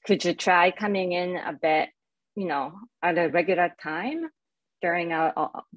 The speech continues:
business hours on Fridays as well?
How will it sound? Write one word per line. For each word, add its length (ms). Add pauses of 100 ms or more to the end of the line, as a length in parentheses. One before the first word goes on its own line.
business 380
hours 420 (100)
on 320
Fridays 640 (520)
as 160
well? 300